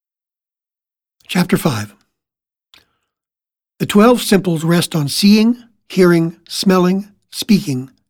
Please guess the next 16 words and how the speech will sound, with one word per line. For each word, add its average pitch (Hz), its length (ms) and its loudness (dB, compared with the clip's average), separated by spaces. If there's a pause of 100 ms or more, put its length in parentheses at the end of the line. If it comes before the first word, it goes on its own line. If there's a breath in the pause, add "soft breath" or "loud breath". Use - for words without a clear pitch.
tasting, 202 600 -2 (240)
coition, 180 640 -2 (440)
motion, 175 600 -2 (420)
anger, 170 480 -2 (560)
laughing, 175 540 -2 (460)
thinking, 147 500 -2 (540)
joy, 139 500 -2 (460)
and 156 140 -2
sleeping. 127 500 -4 (1900)
The 160 60 -4
twelve 247 300 4
simples, - 540 -4 (300)
not 139 240 -4
eleven, 185 520 2 (160)
not 143 240 -6
thirteen, 180 580 0